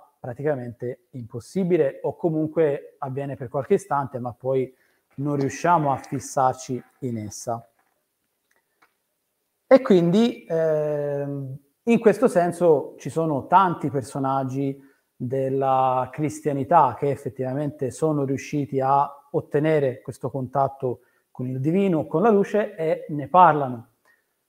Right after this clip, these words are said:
Due esempi su tutti, per esempio San Francesco d'Assisi e Santa Caterina dei Ricci. Questo contatto è possibile perché in realtà è proprio la divinità, è il Cristo stesso che vuole che noi ci avviciniamo a Lui e,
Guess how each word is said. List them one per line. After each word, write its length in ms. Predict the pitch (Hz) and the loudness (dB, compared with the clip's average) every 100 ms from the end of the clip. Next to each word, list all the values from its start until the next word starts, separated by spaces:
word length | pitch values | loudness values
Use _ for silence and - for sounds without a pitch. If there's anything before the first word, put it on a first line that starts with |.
| _ | _
Due 300 | - 143 170 | -4 2 6
esempi 340 | 156 165 147 131 | 4 4 -2 -2
su 180 | 214 - | -2 0
tutti, 300 | 175 175 139 | 0 0 2
per 140 | 139 | 2
esempio 480 | 151 143 143 160 135 | 2 0 0 2 2
San 200 | - 127 | 0 -4
Francesco 460 | 139 131 135 - | -6 -4 -6 2
d'Assisi 400 | 151 185 185 147 | 4 4 2 -4
e 40 | 139 | -4
Santa 300 | - 123 120 | -4 -6 -6
Caterina 460 | 131 117 127 127 | -8 -8 -8 -6
dei 140 | 120 120 | -4 2
Ricci. 500 | 180 165 - 107 - _ _ _ _ _ _ _ _ _ _ _ - _ _ _ _ _ _ _ | 2 2 -6 -12 -16 _ _ _ _ _ _ _ _ _ _ _ -20 _ _ _ _ _ _ _
Questo 320 | 294 294 233 | 2 6 6
contatto 440 | 196 - 165 139 | 6 6 6 6
è 40 | 156 | 2
possibile 580 | 139 131 185 151 143 131 | 2 0 0 2 2 2
perché 240 | 151 160 | 0 0
in 200 | 160 165 | 0 2
realtà 960 | 170 175 175 143 127 131 151 - - _ | 4 2 2 2 4 4 0 -4 -16 _
è 140 | 220 | -4
proprio 300 | - 185 185 | 0 0 2
la 120 | 170 139 | 2 2
divinità, 680 | 135 135 131 127 170 135 | 0 -4 -4 2 4 4
è 80 | 160 | 2
il 220 | 156 135 | -2 -2
Cristo 440 | - 185 190 - 139 | -4 -4 -4 -4 -6
stesso 680 | - 185 156 - 117 110 _ | 0 0 0 -6 -10 -12 _
che 140 | 143 | -6
vuole 540 | 131 139 151 131 117 113 | -2 4 6 4 0 -6
che 140 | 135 | -8
noi 260 | 139 143 131 | -6 -6 -8
ci 100 | 139 | -8
avviciniamo 560 | 131 131 151 139 151 | -10 -10 -8 -4 2
a 40 | 214 | 4
Lui 480 | 175 175 175 165 | 4 4 4 0
e, 480 | - 156 160 - - | -4 -2 -2 -4 -16